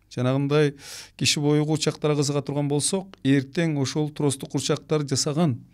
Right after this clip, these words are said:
папа мешени жасаган адистер, э, кокустан бизден өтүп кетсе, анан биз аларды, э,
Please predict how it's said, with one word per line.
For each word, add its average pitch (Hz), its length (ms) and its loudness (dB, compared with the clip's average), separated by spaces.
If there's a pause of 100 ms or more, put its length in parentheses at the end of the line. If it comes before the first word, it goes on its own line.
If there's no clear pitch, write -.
(460)
папа 131 260 0
мешени 143 380 0
жасаган 139 500 0 (540)
адистер, 127 640 2 (180)
э, 123 260 -4
кокустан 127 500 -2
бизден 123 400 0 (540)
өтүп 127 200 0
кетсе, 262 320 2 (1040)
анан 127 240 2
биз 131 140 0
аларды, 131 680 2
э, 123 280 -4